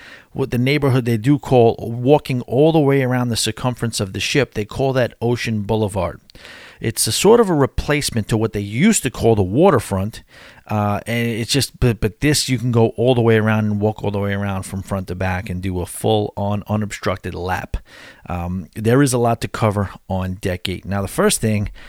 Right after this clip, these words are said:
and the first thing you're gonna notice when you see helicopter drone shots of this thing is the side pools, okay? There's pools on the side of this ship. Now, I think this might be an area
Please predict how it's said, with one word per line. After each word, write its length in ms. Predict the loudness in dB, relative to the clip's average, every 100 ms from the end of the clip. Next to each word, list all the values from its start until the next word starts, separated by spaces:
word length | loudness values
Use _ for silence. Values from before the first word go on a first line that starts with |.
| -20 -12
and 180 | -6 -6
the 60 | -2
first 320 | 2 2 4
thing 140 | 4
you're 100 | 4
gonna 160 | 4 4
notice 420 | 4 4 4 2
when 140 | 0
you 100 | 0
see 440 | 0 0 0 0 0
helicopter 600 | 2 2 0 -2 0 -4
drone 320 | 0 2 2
shots 380 | 2 2 2 -2
of 120 | -4
this 200 | -2 -2
thing 260 | 0 -2 -2
is 380 | -2 -2 -2 -6 -10 -20 _
the 140 | -8 -4
side 640 | -2 0 0 0 0 -2 0
pools, 540 | 0 0 -4 -10 -10 -12 -20
okay? 280 | 0 0 0 -4 -20 -20 -12 -2
There's 180 | -2
pools 560 | -2 0 4 4 2 -2 -6
on 160 | -2 0
the 80 | 0
side 320 | 0 0 0
of 80 | -2
this 100 | -2
ship. 320 | 0 -2 -4 -20 -20 -20 -20 -20 -20 -20 _ -2
Now, 280 | 0 0 -4 _ _ _ _ _ _ _
I 200 | 0 0
think 340 | 0 -4 -4 0
this 360 | 4 4 4
might 360 | 4 6 4 2
be 160 | 0
an 80 | 2
area 460 | 2 2 2 -2